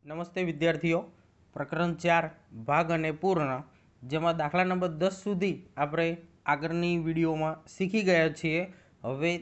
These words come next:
દાખલા નંબર અગિયારથી શરૂ કરીએ આપણે. તો દાખલા નંબર અગિયાર,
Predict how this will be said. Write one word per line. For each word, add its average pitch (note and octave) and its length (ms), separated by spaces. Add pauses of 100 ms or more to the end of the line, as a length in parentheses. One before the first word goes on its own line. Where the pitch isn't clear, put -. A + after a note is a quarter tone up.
(100)
દાખલા F3 300
નંબર E3+ 240 (140)
અગિયારથી E3 520 (220)
શરૂ F#3+ 260
કરીએ D#3+ 240
આપણે. D3+ 240 (380)
તો - 180
દાખલા E3+ 260
નંબર F3+ 260 (120)
અગિયાર, F#3 320